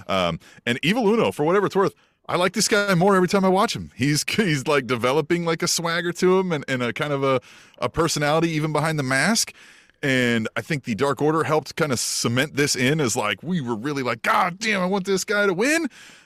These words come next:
Uh, and, uh, but too bad. You're not beating Miro. Look at that guy. Fuck, look at him.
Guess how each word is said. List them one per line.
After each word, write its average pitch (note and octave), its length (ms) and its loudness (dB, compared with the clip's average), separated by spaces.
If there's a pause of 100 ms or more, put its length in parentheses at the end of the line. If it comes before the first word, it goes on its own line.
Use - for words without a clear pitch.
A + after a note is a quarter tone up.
Uh, A2 480 0
and, F#2+ 320 0 (220)
uh, C3+ 440 4
but G2+ 140 -8
too C#3 180 2
bad. E2+ 380 0 (120)
You're C#3 120 -2
not G#2+ 240 -2
beating G#2 240 -6
Miro. A#3 220 0
Look F#4 140 2
at C#4 60 2
that C#3 120 -4
guy. D3+ 340 0 (140)
Fuck, A#3+ 140 -8 (220)
look F#4 140 -2
at C#4 180 4
him. G#2+ 160 -2